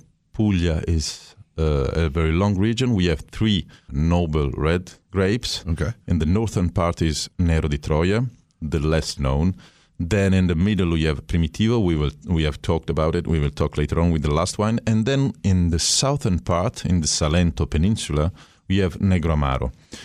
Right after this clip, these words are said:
Speaker 1: Negro Amaro means, uh, dark and bitter, and is grape, uh,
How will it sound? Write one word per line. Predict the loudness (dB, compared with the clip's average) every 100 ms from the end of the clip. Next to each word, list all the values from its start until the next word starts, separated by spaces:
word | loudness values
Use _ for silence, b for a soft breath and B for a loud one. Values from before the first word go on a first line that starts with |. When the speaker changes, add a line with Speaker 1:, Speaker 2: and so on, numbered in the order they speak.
| B 0
Speaker 1:
Negro | 2 2
Amaro | 0 0 0
means, | 2 4 4 4 2 -2 -4
uh, | 0 0 2
dark | 0 0 0
and | 0 2
bitter, | 0 -4 -6 -8 b b b
and | 0 2 4 4 2 0
is | 0 0 0 -6 -16 _
grape, | -2 0 2 0 -4 -18 -18 -4
uh, | 0 2 4